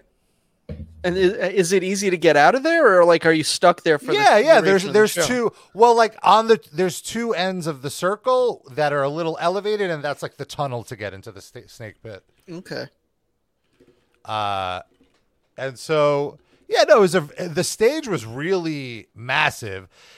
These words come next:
Speaker 2: to the point that I feel, uh, Pantera, who went on fir-, or who went on before Metallica,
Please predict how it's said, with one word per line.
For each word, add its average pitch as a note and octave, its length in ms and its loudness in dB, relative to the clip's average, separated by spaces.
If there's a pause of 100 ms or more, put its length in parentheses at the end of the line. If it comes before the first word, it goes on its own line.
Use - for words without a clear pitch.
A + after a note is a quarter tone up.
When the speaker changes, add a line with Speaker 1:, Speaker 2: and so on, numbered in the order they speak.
(140)
Speaker 2:
to F#3+ 120 -8
the G3+ 80 -2
point C#4 240 -2
that B3 100 -4
I A3 120 -4
feel, G3+ 500 -6
uh, D3+ 160 -10
Pantera, E3 600 -6
who D3+ 180 -8
went C#3+ 220 -8
on C#3 140 -10
fir-, G3+ 380 -6
or C3+ 100 -4
who B2+ 80 -4
went D#3 200 -8
on C3 160 -8
before C#3+ 560 -8 (400)
Metallica, A#2 640 -6